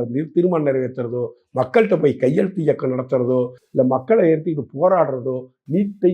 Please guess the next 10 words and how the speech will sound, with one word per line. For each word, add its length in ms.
ஒழிக்கக்கூடிய 800
விஷயம் 360
இல்லை 320
என்பது 340
கூட 220
அடிப்படை 680
அறிவு 420
இல்லாத 480
விஜய் 360
அவர்கள் 360